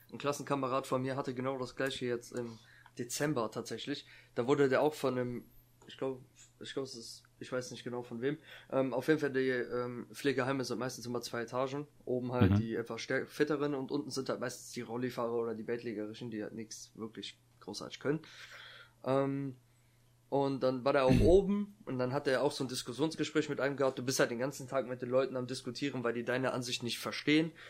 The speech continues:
Speaker 2: Ja.
Speaker 1: Ähm, dementsprechend musste dem die halt in der Diskussion offenlegen, so, so und so, einfache Sprache, hier, versteht das. Und der Bewohner hat das dann auch nicht gecheckt und der wurde dann von dem auch, ähm, die Treppe runtergetreten.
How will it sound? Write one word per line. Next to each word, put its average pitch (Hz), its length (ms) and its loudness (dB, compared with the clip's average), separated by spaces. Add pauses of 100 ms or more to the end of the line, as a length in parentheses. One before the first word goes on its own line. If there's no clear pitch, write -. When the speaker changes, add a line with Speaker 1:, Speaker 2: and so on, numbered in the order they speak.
(300)
Speaker 2:
Ja. 92 200 8
Speaker 1:
Ähm, 127 220 -2
dementsprechend 131 460 -4
musste 127 180 -2
dem 123 200 0
die 120 140 -2
halt 117 300 -4 (220)
in 117 120 -6
der 117 80 -2
Diskussion 117 560 -6
offenlegen, 113 640 -8 (100)
so, 107 400 -6
so 120 240 -4
und 120 100 -4
so, 113 320 -4 (240)
einfache 117 300 -6
Sprache, 113 420 -6
hier, 110 300 -6
versteht 117 360 -8
das. 123 180 -4 (320)
Und 123 120 -2
der 131 260 12
Bewohner 123 400 2
hat 127 120 2
das 127 80 -4
dann 120 160 2
auch 127 80 2
nicht 127 140 -4
gecheckt 143 280 0
und 135 100 -4
der 123 100 2
wurde 131 140 0
dann 127 120 0
von 117 160 -4
dem 120 220 -2
auch, 117 240 -2 (120)
ähm, 113 220 -6 (800)
die 113 320 -2
Treppe 131 300 2
runtergetreten. 147 920 4